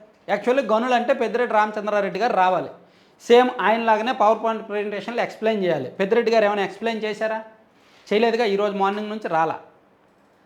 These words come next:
అంటే ఆ పేర్ని నాని గారో లేదంటే అంబటి రాంబాబు గారో వస్తున్నారు తప్ప మిగిలిన వాళ్ళు ఎవరూ రావట్లా, మిగిలిన వాళ్ళు ఎవరూ సబ్జెక్ట్ మాట్లాడట్లా. అంబటి రాంబాబు గారికి సబ్జెక్ట్ ఉంటుంది పుష్కలంగా, ప్లస్ ఆయన మాట కూడా స్పష్టంగా అర్థమయ్యేలా మాట్లాడగలరు.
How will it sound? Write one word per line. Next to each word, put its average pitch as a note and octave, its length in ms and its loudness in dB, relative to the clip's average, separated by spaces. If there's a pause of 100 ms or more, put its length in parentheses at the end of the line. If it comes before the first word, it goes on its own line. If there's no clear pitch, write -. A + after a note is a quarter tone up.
(120)
అంటే G#3+ 540 2 (160)
ఆ F3+ 80 6
పేర్ని G3+ 440 0
నాని A#3+ 300 2
గారో A#3+ 400 2
లేదంటే A#3 340 2
అంబటి G#3 320 0
రాంబాబు A#3 380 4
గారో A3+ 220 4
వస్తున్నారు A3 420 2
తప్ప G3+ 260 0
మిగిలిన A#3+ 580 2
వాళ్ళు B3+ 180 2
ఎవరూ A3+ 180 2
రావట్లా, F3+ 480 0 (220)
మిగిలిన B3+ 240 0
వాళ్ళు A#3+ 180 2
ఎవరూ A3 180 0
సబ్జెక్ట్ A3+ 540 -2
మాట్లాడట్లా. F#3 640 -4 (1400)
అంబటి A3+ 260 2
రాంబాబు A#3 340 8
గారికి A#3+ 260 2
సబ్జెక్ట్ A3 440 0
ఉంటుంది F3+ 300 -2
పుష్కలంగా, F#3+ 600 -4
ప్లస్ A3+ 400 0
ఆయన G#3+ 180 4
మాట F#3+ 360 2
కూడా B3 240 2
స్పష్టంగా A#3 520 0
అర్థమయ్యేలా A3 520 2
మాట్లాడగలరు. A#3 680 -2